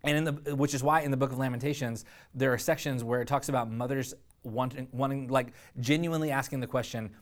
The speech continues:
"Is it time for us to eat our children?" That's in the Bible. So it makes reference towards the, the dilemma of, of should mothers start eating their children. So the famine is so severe that cannibalism has become a real option.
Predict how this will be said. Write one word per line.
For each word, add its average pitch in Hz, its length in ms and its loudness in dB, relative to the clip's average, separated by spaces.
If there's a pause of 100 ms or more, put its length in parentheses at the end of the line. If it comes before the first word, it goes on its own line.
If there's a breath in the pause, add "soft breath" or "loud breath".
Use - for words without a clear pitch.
(120)
"Is 131 160 0
it 127 80 -4
time 131 220 -4
for 131 100 -2
us 117 120 -2
to - 60 -14
eat 113 160 -8
our 107 80 -2
children?" 90 400 -8 (120)
That's 131 180 2
in 160 80 2
the 131 80 6
Bible. 101 400 -6 (480 loud breath)
So 135 560 8 (560 soft breath)
it 151 80 2
makes 165 240 4
reference 165 300 8
towards 143 240 6
the, 139 80 2
the 135 240 -2
dilemma 135 260 2
of, 120 260 -2
of 117 300 -2
should 147 160 2
mothers 127 260 2
start 127 200 0
eating 117 180 -4
their 110 100 -6
children. 131 300 0
So 135 140 -2
the 123 100 -2
famine 151 560 0
is 123 160 -4
so 170 140 4
severe 135 420 2
that 117 140 -6
cannibalism 127 640 0
has 113 220 -4
become 117 240 -6
a 107 40 -6
real 110 240 -4
option. 90 540 -10